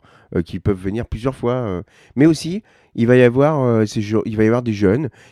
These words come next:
qui vont avoir réservé, euh, ce restaurant depuis, euh, peut-être six mois, euh, pour un anniversaire de mariage,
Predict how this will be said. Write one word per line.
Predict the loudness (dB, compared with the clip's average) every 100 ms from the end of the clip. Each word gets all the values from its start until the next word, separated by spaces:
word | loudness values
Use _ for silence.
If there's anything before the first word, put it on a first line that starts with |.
| _
qui | -2
vont | 0
avoir | 2
réservé, | 0 -2 -2 0 0 2
euh, | 0
ce | -2
restaurant | -8 -4 -2 0 -2
depuis, | -4 -8 -2 -2
euh, | -2
peut-être | -4 -6 -8
six | -8 -4
mois, | -2 -2 -6 -20 -20 -6
euh, | -4
pour | 0 0
un |
anniversaire | 2 0 -2 -2
de |
mariage, | 0 0 0 -4